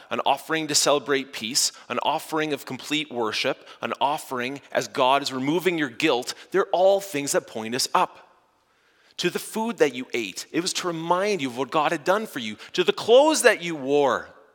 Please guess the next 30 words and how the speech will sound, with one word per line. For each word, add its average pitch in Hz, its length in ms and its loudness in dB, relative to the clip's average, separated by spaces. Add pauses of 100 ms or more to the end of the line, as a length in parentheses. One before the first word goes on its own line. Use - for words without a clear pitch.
(600)
you 165 80 -10
couldn't 226 220 -2
stitch - 340 -2
different 240 260 0
fabrics 247 540 0
together 160 380 2
because 147 280 -6
God 185 280 4
is 139 120 -4
one. 151 480 2 (1160)
Like, 185 240 -2
everything 214 560 4
was 175 80 -4
supposed 190 180 -4
to 156 60 -6
constantly 202 720 2
drive 170 440 4
you 165 100 -10 (220)
vertical. 139 600 4 (2250)
This - 120 -10
constant 180 500 -4
reminder, 104 420 -10 (1200)
to 175 100 -6
the 143 80 -6
point 180 340 -10
where, 123 220 -6 (400)
where 139 160 -6
they 135 220 -6 (200)
put 175 180 -8 (120)
their 120 280 -10